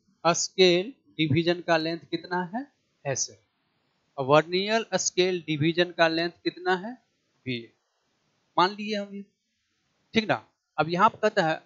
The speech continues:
also suppose the length of n vernier division is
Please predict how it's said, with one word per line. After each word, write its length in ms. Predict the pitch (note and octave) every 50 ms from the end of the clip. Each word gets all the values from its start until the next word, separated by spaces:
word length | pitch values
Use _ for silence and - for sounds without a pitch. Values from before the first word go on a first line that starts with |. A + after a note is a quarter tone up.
| _ F3
also 300 | F3+ G3 G3 - - C4 A#3+
suppose 420 | - G#3+ - - F3 F#3 F#3+ F3+
the 140 | F#3 F3+ E3
length 340 | D#3 E3+ F#3+ A3 A3+ - G#3+
of 100 | G#3+ G#3 - _ -
n 120 | G3+ G#3+ A3
vernier 520 | G#3+ F3+ F#3 F#3 F3 F3+ F#3+ F#3+ F#3+ F#3+ F#3
division 480 | E3 E3 D3+ D#3 E3 E3 D#3 F3+ F3+
is 480 | F3+ - - E3 D3 D3+ E3 - -